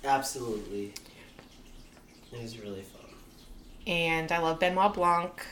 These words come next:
Speaker 1: He's great. I love that we get the reveal.
Speaker 2: His husband.
Speaker 1: Yes.
Speaker 2: <laughs>
Speaker 1: Hugh Grant.
Speaker 2: Yeah. I want, somebody on Tumblr or Twitter or something was talking about the next one should be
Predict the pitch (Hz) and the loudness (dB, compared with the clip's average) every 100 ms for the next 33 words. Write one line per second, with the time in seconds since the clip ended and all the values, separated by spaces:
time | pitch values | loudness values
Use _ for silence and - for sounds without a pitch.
0 | - - - - - - - - - 156 | -14 -18 -20 -20 -20 -20 -20 -20 -6 -4
1 | - 147 139 147 143 139 143 - 156 143 | 0 4 6 8 8 6 4 4 4 4
2 | 143 156 160 143 135 139 139 139 135 135 | 0 0 2 2 2 4 6 6 4 -2
3 | - - - - 190 - 160 - 170 170 | -10 -20 -14 -4 -2 0 -2 -2 -4 -4
4 | - - - 143 143 127 - - - - | -14 -18 -12 4 6 6 4 0 4 4
5 | - - - 453 - - - - - - | 4 4 10 10 10 8 8 -4 0 4
6 | 320 143 143 143 - 262 - 247 - - | 4 8 12 12 10 6 6 4 -2 -8
7 | 285 - - - 247 214 - 214 233 262 | -6 -6 -8 -10 -10 -12 6 10 12 12
8 | 269 269 - - - 254 269 262 233 214 | 10 8 -2 -4 2 6 8 10 12 12
9 | 202 196 190 - 202 196 180 175 - 190 | 12 8 4 4 6 8 6 6 4 6
10 | 175 170 - 165 175 165 160 160 175 165 | 8 6 4 0 0 0 0 0 0 0
11 | 165 160 165 170 - 175 185 180 - 175 | 0 0 2 0 0 -4 -2 -6 -4 -2
12 | 170 165 202 | 2 2 0